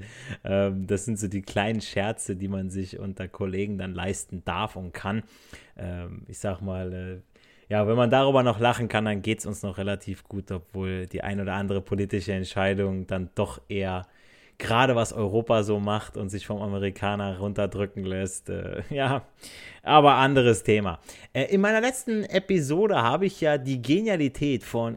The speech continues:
Galileo Galilei angekratzt, sowie dem Wissen von Stephen Hawking gehuldigt, indem ich über elektromagnetische Wellen, deren Funktionsweise in Bezug auf die Satellitentechnik, Meteorologie,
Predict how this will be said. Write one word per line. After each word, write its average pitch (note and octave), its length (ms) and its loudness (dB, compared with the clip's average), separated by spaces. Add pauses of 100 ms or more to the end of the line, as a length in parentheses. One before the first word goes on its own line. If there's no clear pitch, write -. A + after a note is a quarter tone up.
(160)
Galileo E3 640 2
Galilei C3 480 0
angekratzt, G#2 640 -4 (300)
sowie C3 300 2
dem B2+ 240 -2
Wissen F3 560 -2
von B2+ 500 -4
Stephen D3+ 480 -2
Hawking D3 340 0
gehuldigt, D#3+ 600 4
indem B2 280 -2
ich B2+ 220 -6
über A2+ 340 -4
elektromagnetische A#2 880 -2
Wellen, C#3 340 -2 (340)
deren B2 200 2
Funktionsweise D3+ 1000 -2
in A2+ 160 -2
Bezug A#2+ 320 -2
auf B2+ 140 0
die A2+ 100 -4
Satellitentechnik, C#3 1040 -4
Meteorologie, B2 720 0